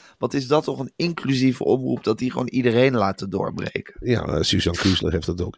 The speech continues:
Speaker 2: echt genoemd.
Speaker 1: Ja.
Speaker 2: "We gaan nu met jullie twee tegen de stroom in om discussie uit te lokken. Jullie zijn mijn twee laatste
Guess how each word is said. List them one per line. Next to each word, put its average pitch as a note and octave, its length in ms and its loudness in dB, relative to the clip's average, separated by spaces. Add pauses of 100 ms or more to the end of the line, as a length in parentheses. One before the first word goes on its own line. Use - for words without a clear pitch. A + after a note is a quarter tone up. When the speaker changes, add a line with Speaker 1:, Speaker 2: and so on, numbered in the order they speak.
Speaker 2:
echt C3+ 280 4
genoemd. - 540 -4 (200)
Speaker 1:
Ja. B2 140 -2
Speaker 2:
"We - 80 0
gaan C3 400 -2
nu A#3 240 0
met F#3 200 0
jullie A3+ 360 2
twee D3+ 500 2 (640)
tegen F#3 400 6
de D3 200 4
stroom D3+ 760 4 (180)
in C#4 220 4 (540)
om D#3 180 4
discussie C#3+ 720 2 (180)
uit C3+ 300 4
te A#2 160 -2
lokken. - 300 -2 (340)
Jullie D4 580 6
zijn F3 360 4
mijn C3+ 280 4
twee A#2 420 2
laatste A#3 920 4